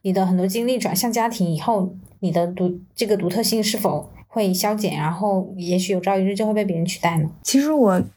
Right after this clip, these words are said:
Speaker 2: 我真的觉得这个没那么好担心。就拿我的工作 <laughs> 举例啊，就因为每个人性格是不一样的，我会觉得我自己，嗯，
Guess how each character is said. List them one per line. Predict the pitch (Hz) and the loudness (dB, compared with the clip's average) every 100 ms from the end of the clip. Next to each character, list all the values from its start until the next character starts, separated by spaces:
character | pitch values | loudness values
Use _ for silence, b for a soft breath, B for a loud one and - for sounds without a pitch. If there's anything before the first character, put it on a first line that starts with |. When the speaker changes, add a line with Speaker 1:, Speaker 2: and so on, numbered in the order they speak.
| - | 0
Speaker 2:
我 | 214 | 2
真 | 202 285 | 4 4
的 | 302 | 6
觉 | 240 185 | 4 4
得 | 190 214 | 4 4
这 | 240 247 | 4 4
个 | 190 175 196 - _ | 4 4 2 -2 _
没 | 202 190 | 2 6
那 | 226 302 | 6 6
么 | 254 190 175 185 | 6 4 2 0
好 | - - 165 | -4 0 0
担 | 151 185 185 | 4 6 6
心。 | 196 - - 185 185 226 B | 4 2 4 6 6 4 B
就 | - 285 262 214 208 | 0 4 4 4 2
拿 | 196 233 | 4 6
我 | 254 | 6
的 | - 147 170 | 4 4 4
工 | - 247 240 247 | 4 2 4 4
作 | 247 233 226 202 190 | 4 4 4 2 0
<laughs> | - - - | -4 -4 0
举 | - 190 | 2 4
例 | 185 233 202 | 4 4 4
啊， | 165 160 180 B B | 2 -2 -6 B B
就 | - 254 - | 2 2 4
因 | 262 285 | 4 4
为 | 302 269 - | 4 2 4
每 | 202 185 | 4 6
个 | 180 | 4
人 | 185 180 175 190 233 247 - _ | 4 6 6 6 4 2 -6 _
性 | - - 269 | -4 4 6
格 | 190 | 6
是 | 185 185 | 4 2
不 | 170 | 2
一 | |
样 | 180 175 | 4 4
的， | 170 | 4
我 | 175 156 | 4 4
会 | - 247 | 2 4
觉 | 220 | 4
得 | 214 240 | 4 4
我 | 180 | 2
自 | 180 226 | 2 4
己， | 214 190 - 104 B B B B B - | 6 4 4 2 B B B B B 0
嗯， | 196 185 185 - - | 4 6 6 4 2